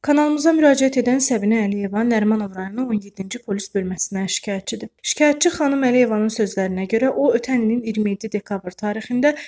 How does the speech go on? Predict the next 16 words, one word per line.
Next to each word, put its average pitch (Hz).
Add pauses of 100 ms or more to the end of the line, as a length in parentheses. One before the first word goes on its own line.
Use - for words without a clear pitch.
(160)
Qadir 262
İskəndərov 269
adlı 208
şəxsə 247
on 247
min 226
manat 190
borc 208
pul 180
verib. 180 (540)
Deyir 311
ki, 311
sözü 262
gedən 254
məbləği 214
bankdan 226